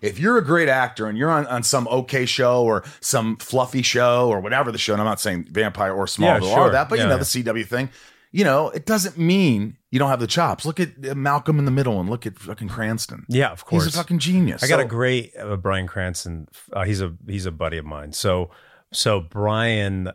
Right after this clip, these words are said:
Speaker 2: uh, so I was the lead of this show. This is before the Vampire Diaries. I was the lead of, uh, this A B C family show called
Speaker 1: Wolf?
Speaker 2: Fallen.
Speaker 1: Oh, Fallen.
Speaker 2: Yeah,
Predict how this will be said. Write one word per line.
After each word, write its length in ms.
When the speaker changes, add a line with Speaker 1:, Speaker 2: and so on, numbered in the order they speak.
Speaker 2:
uh, 600
so 160
I 180
was 180
the 80
lead 280
of 140
this 200
show. 280
This 120
is 40
before 300
the 80
Vampire 280
Diaries. 200
I 80
was 0
the 140
lead 120
of, 140
uh, 120
this 280
A 160
B 80
C 160
family 320
show 220
called 160
Speaker 1:
Wolf? 220
Speaker 2:
Fallen. 440
Speaker 1:
Oh, 80
Fallen. 540
Speaker 2:
Yeah, 280